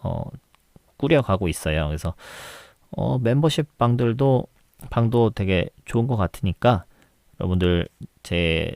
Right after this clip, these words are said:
뭐 차트 설정이나 검색식이나 이런 것들이 이제 도움이 되신다면 이제 저한테 이제 한 달에 오천 원 이제 커피 사주신다 생-,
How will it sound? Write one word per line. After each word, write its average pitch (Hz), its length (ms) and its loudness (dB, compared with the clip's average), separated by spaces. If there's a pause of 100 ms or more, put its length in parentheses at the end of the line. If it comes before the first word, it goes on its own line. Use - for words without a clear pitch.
(160)
뭐 82 100 -4
차트 123 600 0
설정이나 117 760 2
검색식이나 110 920 2 (560)
이런 107 180 2
것들이 98 300 0
이제 92 160 -2
도움이 139 320 6
되신다면 107 760 4 (1160)
이제 92 120 -4
저한테 85 480 0
이제 - 180 -4
한 135 140 0
달에 120 220 4
오천 90 360 2
원 92 360 4
이제 78 240 -2 (160)
커피 - 360 -2
사주신다 104 640 2
생-, - 140 -8